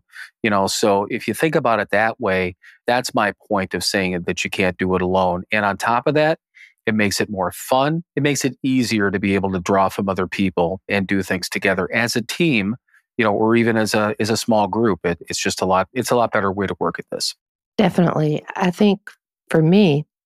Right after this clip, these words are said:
Speaker 2: had I known that there were sober coaches, I think that would have been a bigger catalyst. Like, I was lucky to have a group, two groups actually, but I was striving for, like, individual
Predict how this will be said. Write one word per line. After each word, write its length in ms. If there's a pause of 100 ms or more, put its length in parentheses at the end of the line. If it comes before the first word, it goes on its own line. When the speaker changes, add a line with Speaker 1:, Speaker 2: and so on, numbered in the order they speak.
(320)
Speaker 2:
had 200
I 120
known 680 (240)
that 300
there 420 (160)
were 480 (300)
sober 640 (100)
coaches, 840 (360)
I 140
think 280
that 260
would 360
have 260 (140)
been 420
a 160 (100)
bigger 360
catalyst. 800
Like, 120
I 60
was 240
lucky 440
to 180
have 320
a 120 (120)
group, 440 (260)
two 160
groups 440
actually, 500 (300)
but 80
I 80
was 140
striving 500
for, 160
like, 240 (100)
individual 1080